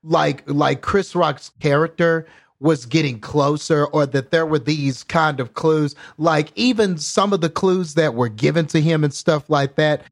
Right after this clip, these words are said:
it was Max or Detective Shank, who we know was kind of the mastermind. He was kind of the one giving them to him. He was kind of the one kind of l-, leading him and kind of being like, "Hey, I figured this out," and kind of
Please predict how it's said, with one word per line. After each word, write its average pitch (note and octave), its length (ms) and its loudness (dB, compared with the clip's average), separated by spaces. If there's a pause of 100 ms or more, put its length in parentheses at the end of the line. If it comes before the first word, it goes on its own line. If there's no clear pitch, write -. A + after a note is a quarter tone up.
(280)
it G3 180 0
was E3 200 0
Max D#3 760 0
or C#3 520 2 (140)
Detective D3 560 0
Shank, F3+ 460 -2
who D3 280 2
we C3 300 0
know E3 220 2
was C3 320 -4
kind D#3 320 0
of A#2 100 -4
the B2 100 0
mastermind. C3 760 0 (300)
He C#4+ 240 0
was G#3 220 -2
kind C#3 300 0
of A#2+ 80 -2
the A#2 80 -2
one A#2+ 260 -2
giving A2 300 0
them G2 160 -6
to F#2 240 0
him. E2 80 -2 (220)
He - 200 0
was C4+ 240 0
kind E3 300 0
of C3 60 -4
the C3 80 -2
one B2 400 0 (300)
kind D3 360 0
of B2+ 300 0 (160)
l-, C3 320 0
leading C#3 640 0
him E3+ 420 0
and B2 100 -6
kind D#3 240 0
of C3 140 -4
being D3 260 2
like, B2+ 240 0
"Hey, D#3 220 2
I B2 80 -2
figured G#3 380 -2
this E3 220 0
out," C3+ 200 2
and A#2+ 120 -8
kind D#3+ 300 0
of B2+ 100 0